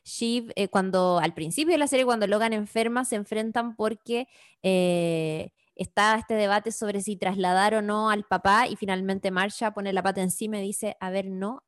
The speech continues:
yo soy la esposa, acá se va a hacer lo que yo diga". Y después de que Shiv,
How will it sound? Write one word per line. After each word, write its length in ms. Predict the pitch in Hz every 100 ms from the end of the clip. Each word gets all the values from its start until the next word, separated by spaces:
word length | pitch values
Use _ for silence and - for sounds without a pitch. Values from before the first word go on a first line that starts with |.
| -
yo 160 | 196
soy 160 | 190 202
la 140 | 185
esposa, 440 | 156 - 262 - 294
acá 180 | 196 190
se 120 | -
va 40 | 196
a 20 |
hacer 180 | - 196
lo 160 | 185
que 140 | 175 160
yo 140 | 165
diga". 460 | 180 311 240 196 349 _ - - _ -
Y 120 | 175
después 400 | 175 - 208 208
de 100 | 214
que 140 | 196
Shiv, 440 | 190 - 214 226